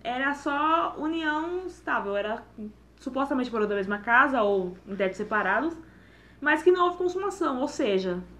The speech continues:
não era, não tinha amor, não tinha nada, era só duas pessoas ali.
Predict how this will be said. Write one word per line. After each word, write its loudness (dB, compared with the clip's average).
não -6
era, 0
não -8
tinha -4
amor, 0
não -2
tinha -4
nada, -2
era 2
só -4
duas -4
pessoas 0
ali. 4